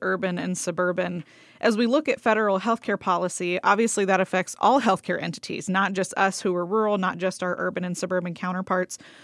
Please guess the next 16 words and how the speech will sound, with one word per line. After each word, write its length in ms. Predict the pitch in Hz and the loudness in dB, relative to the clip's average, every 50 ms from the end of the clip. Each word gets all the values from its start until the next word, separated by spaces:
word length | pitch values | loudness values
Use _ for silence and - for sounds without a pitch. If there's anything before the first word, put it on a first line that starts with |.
| - - - - | -20 -20 -16 -4
So 120 | - 254 254 | 0 2 4
that 240 | 262 269 240 220 | 4 4 2 2
said, 280 | - - 254 247 262 220 | 0 2 2 4 4 4
as 100 | 208 185 | 2 2
a 80 | 208 196 | 0 -2
congressman, 640 | - - 220 233 240 240 240 233 - 214 196 190 | 0 0 0 2 2 0 0 -2 -2 0 0 0
how 200 | 196 - 220 233 | 0 0 0 2
do 80 | 254 262 | 2 2
you 360 | 247 214 202 214 226 240 220 | 2 0 0 0 0 0 0
balance 680 | 185 190 190 180 190 196 202 202 202 202 196 - - - - | 2 2 2 2 2 2 0 0 0 -2 -2 -4 -6 -6 -4
and 300 | - 196 190 190 185 165 | -2 -2 0 0 0 0
develop 580 | 180 170 156 185 185 190 185 190 190 185 - - | -2 0 2 2 2 4 4 2 0 0 -2 -6
effective 540 | 190 180 - - 185 190 - - 196 - | -10 -4 -2 -2 -2 -2 -2 -4 -6 -6
policy 540 | - - - 190 190 196 202 - - 190 185 | -6 -2 0 0 0 0 -2 -2 -4 -4 -4
that 180 | 175 185 175 - | -4 -4 -4 -2
doesn't 400 | 185 190 185 175 190 185 180 | -2 -2 0 -2 -4 -4 -6